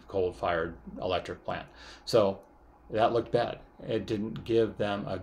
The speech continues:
good sociological viewpoint into the world. The company was looked at really, really badly, but they did it anyways.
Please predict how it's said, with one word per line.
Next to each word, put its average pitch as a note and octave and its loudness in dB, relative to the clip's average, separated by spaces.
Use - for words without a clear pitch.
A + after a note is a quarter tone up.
good F#2 -2
sociological F2+ -2
viewpoint F2+ -8
into F#2 -8
the F#2 -4
world. F2 -2
The F2+ -6
company F2+ -8
was F2+ -6
looked G2+ -2
at G2 -2
really, F#2 -2
really E2+ -4
badly, F#2+ -2
but A#2 4
they A2+ 2
did G#2+ 4
it A2+ 2
anyways. A2+ -6